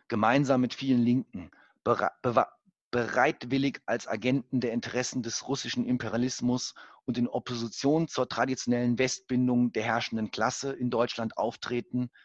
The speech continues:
hat ursächlich etwas damit zu tun, dass Teile der deutschen Bourgeoisie enger mit dem russischen Oligarchenkapital verflochten sind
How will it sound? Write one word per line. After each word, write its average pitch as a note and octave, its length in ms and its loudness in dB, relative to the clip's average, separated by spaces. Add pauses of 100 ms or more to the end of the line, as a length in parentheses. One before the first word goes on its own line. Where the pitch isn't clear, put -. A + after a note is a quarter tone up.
(280)
hat - 240 -2
ursächlich C3 640 0
etwas A#2 280 -4
damit C3 320 2
zu - 120 -18
tun, C3 420 0 (340)
dass A2 200 -2
Teile C#3 340 4
der C3 100 0
deutschen B2 420 0
Bourgeoisie A2+ 720 -2 (340)
enger C#3+ 240 4
mit C3 160 2
dem A2+ 100 0
russischen - 560 -2
Oligarchenkapital A#2 1300 0
verflochten A2+ 580 -4
sind A#2 240 -2